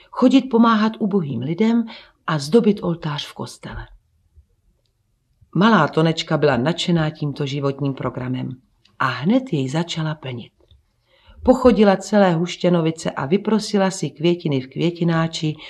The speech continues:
pro ozdobu kostela. Ve své bezelstné lásce zašla i do rodin, které se bohoslužeb nezúčastňovaly,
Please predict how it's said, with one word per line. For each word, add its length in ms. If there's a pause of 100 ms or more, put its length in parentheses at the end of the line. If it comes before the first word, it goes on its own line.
(160)
pro 180
ozdobu 420
kostela. 640 (680)
Ve 140
své 300
bezelstné 720
lásce 580 (320)
zašla 440
i 180
do 160
rodin, 360 (240)
které 300
se 180
bohoslužeb 720
nezúčastňovaly, 1040